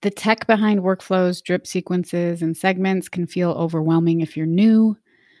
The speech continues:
but it's pretty easy once you're shown the ropes. So I am reintroducing Grow Your List, this time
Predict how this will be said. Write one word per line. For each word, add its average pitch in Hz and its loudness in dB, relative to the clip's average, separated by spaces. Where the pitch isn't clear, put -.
but 226 2
it's 247 0
pretty 330 2
easy 254 4
once 214 0
you're 180 0
shown 185 0
the 170 0
ropes. 170 -2
So - -4
I 233 2
am 196 0
reintroducing 226 2
Grow 175 0
Your 165 -2
List, 147 -6
this 226 2
time 220 2